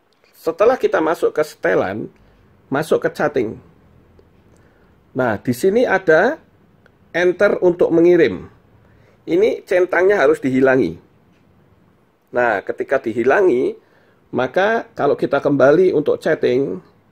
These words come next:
maka akan muncul, eh, enter. Coba saya ambil contoh, misalnya saya akan kirim ke, eh, ini, tempat saya sendiri ya. Nah, diklik di sini, coba kita lihat. Nah,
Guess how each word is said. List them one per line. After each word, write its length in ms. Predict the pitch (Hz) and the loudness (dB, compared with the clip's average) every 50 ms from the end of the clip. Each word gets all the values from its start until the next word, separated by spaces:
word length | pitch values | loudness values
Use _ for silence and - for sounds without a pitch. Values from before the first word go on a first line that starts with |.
| _ _ _ _ _ - 104 | _ _ _ _ _ -10 -8
maka 320 | 131 135 - 180 175 170 | -6 -4 -4 -4 -4 -4
akan 200 | 165 - 160 156 156 | -4 -2 -2 0 0
muncul, 720 | 170 180 190 202 202 196 - 208 185 190 190 180 233 - - _ _ _ _ _ _ _ _ _ _ _ _ _ _ _ _ _ _ _ - | 0 2 2 2 0 2 2 2 4 4 2 0 -2 -6 -12 _ _ _ _ _ _ _ _ _ _ _ _ _ _ _ _ _ _ _ -2
eh, 460 | 120 127 135 135 131 131 135 131 113 - - | 0 2 2 2 2 2 2 2 0 -2 -4
enter. 480 | - 143 175 180 175 180 160 135 - - - _ _ _ _ _ | -4 -2 -2 0 2 2 0 0 -2 -6 -12 _ _ _ _ _
Coba 320 | _ - 131 139 147 120 - | _ -2 0 2 2 2 0
saya 160 | - 131 123 | -2 -2 0
ambil 240 | 131 123 117 113 110 | 2 2 2 0 0
contoh, 320 | - 135 127 120 151 151 143 135 | 0 0 0 2 2 4 4 2
misalnya 480 | 127 113 - 95 107 110 123 131 139 | 0 0 -2 -2 0 0 0 0 0
saya 320 | 135 - - 107 113 - - | -2 -2 -2 -2 -2 -2 -4
akan 240 | - - 107 104 | -4 -6 -6 -6
kirim 400 | 98 - 110 110 120 127 131 123 | -4 -4 -2 0 0 0 0 -2
ke, 480 | 135 - - 113 117 120 123 - - - - _ _ _ _ _ _ _ _ _ _ _ _ _ _ - | -4 -2 0 0 2 2 0 0 -4 -6 -12 _ _ _ _ _ _ _ _ _ _ _ _ _ _ -18
eh, 280 | - - - - - - - - - - _ _ _ _ _ _ _ _ _ - - | -18 -16 -16 -18 -20 -20 -20 -20 -20 -20 _ _ _ _ _ _ _ _ _ -6 -2
ini, 320 | 107 117 110 90 82 - - _ _ _ _ _ - | 0 0 0 0 -2 -6 -12 _ _ _ _ _ -14
tempat 320 | 80 87 - 78 78 - _ _ _ _ - | -14 -12 -10 -10 -12 -12 _ _ _ _ -12
saya 240 | - - 98 98 - | -8 -8 -8 -8 -8
sendiri 400 | - 98 104 110 90 82 92 110 | -8 -8 -8 -6 -6 -6 -4 -2
ya. 160 | 131 170 208 202 - - - - _ _ _ - _ _ _ _ _ - _ | -2 -2 -4 -6 -12 -20 -20 -20 _ _ _ -20 _ _ _ _ _ -20 _
Nah, 160 | - - - | -20 -20 -20
diklik 400 | - - - - 156 160 156 - | -18 -16 -6 -2 -2 -2 -2 -4
di 80 | - 117 | -8 -8
sini, 240 | 110 - 127 160 | -6 -4 -2 -2
coba 240 | 185 - 151 - - | -2 -2 -2 -2 -2
kita 240 | - - - - 156 | -4 -4 -2 -2 0
lihat. 320 | 156 139 147 160 - - | 2 2 2 0 0 -2
Nah, 240 | - 113 101 - - | -2 -4 -4 -4 -8